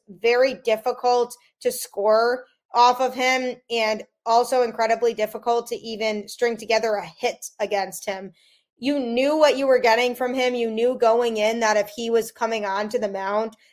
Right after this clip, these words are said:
that this team was in good shape. And they really hit the jackpot with that one, because you never know with a pitcher like him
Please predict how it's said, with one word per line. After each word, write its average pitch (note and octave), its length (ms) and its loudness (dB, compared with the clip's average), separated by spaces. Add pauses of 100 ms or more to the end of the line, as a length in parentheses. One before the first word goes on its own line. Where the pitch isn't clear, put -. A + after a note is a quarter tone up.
(100)
that A3 200 4
this G#3+ 200 -4
team A3 200 -2
was G#3+ 180 0
in G#3+ 180 -4
good G3+ 200 0
shape. G3 440 -4 (120)
And G#3 260 -2 (200)
they B3+ 180 6
really C4 340 4
hit C4 140 0
the A3+ 60 -2
jackpot G#3 540 2
with G3+ 160 -2
that F#3+ 200 0
one, A3 240 0
because G#3 460 0 (320)
you B3+ 100 -4
never C#4 280 6
know A3 360 4
with A#3+ 200 0
a G#3+ 60 -2
pitcher A#3 380 -4
like A3+ 280 0
him A#3+ 400 -4